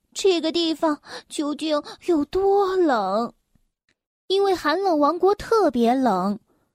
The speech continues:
所以住在那里的人们也天天挨冻。从寒冷王国出来的人，你一定认得出来，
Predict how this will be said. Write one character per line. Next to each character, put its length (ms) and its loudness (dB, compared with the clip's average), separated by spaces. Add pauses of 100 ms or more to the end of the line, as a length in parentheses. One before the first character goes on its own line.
所 200 0
以 300 0 (240)
住 220 4
在 160 0
那 180 0
里 80 0
的 140 0
人 180 0
们 220 0 (180)
也 200 0
天 280 -2
天 200 0
挨 200 0
冻。 260 0 (880)
从 180 -2
寒 320 -2
冷 220 0
王 200 0
国 200 2
出 200 -2
来 160 2
的 120 0
人， 280 0 (240)
你 240 -4
一 120 0
定 280 2 (140)
认 220 2
得 100 0
出 160 -2
来， 320 2